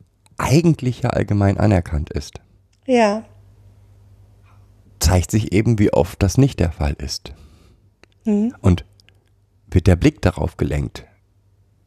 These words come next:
Speaker 1: wie oft das nicht der Fall ist. Und wird auch noch immer ja darüber diskutiert.
Speaker 2: Mhm. Das ist weiterhin in der Diskussion, was das Kind,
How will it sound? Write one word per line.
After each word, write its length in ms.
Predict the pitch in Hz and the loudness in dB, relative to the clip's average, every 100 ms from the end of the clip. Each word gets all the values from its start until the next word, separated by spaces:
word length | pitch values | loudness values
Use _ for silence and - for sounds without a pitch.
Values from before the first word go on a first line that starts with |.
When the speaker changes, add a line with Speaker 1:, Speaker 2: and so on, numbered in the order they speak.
| _ _ | _ _
Speaker 1:
wie 140 | - - | -4 0
oft 200 | 85 - | 0 -2
das 120 | - | -6
nicht 240 | - - - | -4 -4 -6
der 100 | - | -10
Fall 220 | - - | -14 -14
ist. 280 | 76 - _ _ - - _ | -16 -20 _ _ -20 -20 _
Und 220 | 85 82 | -6 -2
wird 260 | 90 - - | -2 -2 -2
auch 380 | 85 78 - - _ _ _ _ | -2 -4 -10 -20 _ _ _ _
noch 320 | 98 87 - - | -2 0 -2 0
immer 400 | 101 120 135 147 | 2 4 4 2
ja 200 | 131 120 | 2 0
darüber 360 | 113 113 113 117 | 0 -2 0 0
diskutiert. 680 | 117 - 151 - - - - | 0 -2 0 0 0 -4 -6
Speaker 2:
Mhm. 500 | 226 208 175 160 185 - - - - _ - | 0 2 2 -4 -10 -18 -20 -20 -20 _ -14
Das 180 | - 190 | -8 -4
ist 180 | 185 - | -4 -4
weiterhin 400 | 170 175 190 185 | -2 0 0 0
in 120 | 196 | 0
der 120 | 196 190 | 0 -2
Diskussion, 680 | 185 - 214 233 226 185 | -4 -4 0 4 4 2
was 180 | 170 180 | 2 0
das 180 | - - | -2 -10
Kind, 260 | - 208 | -6 -4